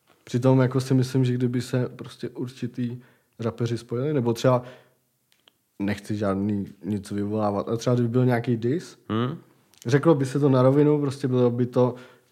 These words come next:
Speaker 1: v té rovině toho, že se to vyříká přes, přes hudbu,
Speaker 2: Hmm.
Speaker 1: což věřím, že jako spousta autorů by mělo co říct. Věřím, že by to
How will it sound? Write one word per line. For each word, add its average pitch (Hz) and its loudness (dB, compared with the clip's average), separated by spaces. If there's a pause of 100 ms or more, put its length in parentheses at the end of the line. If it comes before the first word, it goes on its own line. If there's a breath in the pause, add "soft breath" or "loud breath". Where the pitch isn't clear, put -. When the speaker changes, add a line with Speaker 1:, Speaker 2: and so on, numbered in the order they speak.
Speaker 1:
v - -20
té 120 2
rovině 113 2 (300 loud breath)
toho, 110 2
že 107 -2
se 113 -4
to 113 0
vyříká 107 -2
přes, - -12 (160)
přes 98 -4
hudbu, 104 -8
Speaker 2:
Hmm. 98 -4 (240)
Speaker 1:
což 107 -6
věřím, 104 -2
že 101 -4
jako 87 -6
spousta - -8
autorů 95 -8
by 95 -8
mělo 87 -4
co 98 -10
říct. 95 -14 (300 soft breath)
Věřím, 104 -4
že 107 -6
by 107 -6
to 110 -4